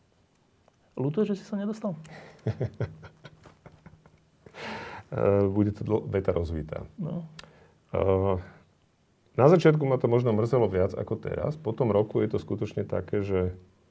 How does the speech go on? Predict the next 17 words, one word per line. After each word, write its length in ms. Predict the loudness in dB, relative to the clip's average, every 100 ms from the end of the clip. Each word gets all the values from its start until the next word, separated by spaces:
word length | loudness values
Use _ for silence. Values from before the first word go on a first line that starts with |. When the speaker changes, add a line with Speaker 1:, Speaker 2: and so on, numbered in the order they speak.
| _ _
Speaker 2:
aj 120 | -4
po 160 | -2 -2
tom, 160 | -4
čo 80 | -4
sa 160 | -6 -6
teda 240 | -6 -6
stalo 240 | -6 -6 -8
včera, 400 | -2 2 2 0
teda 400 | -6 -12 -10 -12
jak, 40 | -12 -12
jak 120 | -12
sa 100 | -10
Miro 240 | -6 -4 -4
Kol-, 320 | -4 -6 -8 -8
Kolár 320 | -6 -4 -6 -14 _ -20 -4
rozhodol 400 | 0 2 4 4 2
odísť, 320 | 0 -2 -4